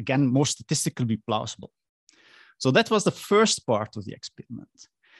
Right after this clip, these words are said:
Then the second part of the experiment, again, they invited students in a closed room, said, "Okay, if you throw a four,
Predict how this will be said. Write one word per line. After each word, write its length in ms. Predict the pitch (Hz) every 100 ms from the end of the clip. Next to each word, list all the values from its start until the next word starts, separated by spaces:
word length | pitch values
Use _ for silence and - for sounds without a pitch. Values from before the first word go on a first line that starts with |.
| _ _ _ _
Then 140 | 127 131
the 60 |
second 340 | - 240 277 226
part 160 | 156
of 40 | 127
the 60 |
experiment, 480 | 123 - 151 202 233
again, 400 | 107 143 214 220 -
they 60 | -
invited 380 | 110 120 117 -
students 600 | - 196 202 196 185 -
in 160 | 120
a 20 | 120
closed 360 | - 110 -
room, 180 | 190 208
said, 180 | - 123
"Okay, 400 | 113 180 190 - -
if 180 | 131
you 60 | 123
throw 220 | - 113
a 40 | 104
four, 440 | - 180 202 214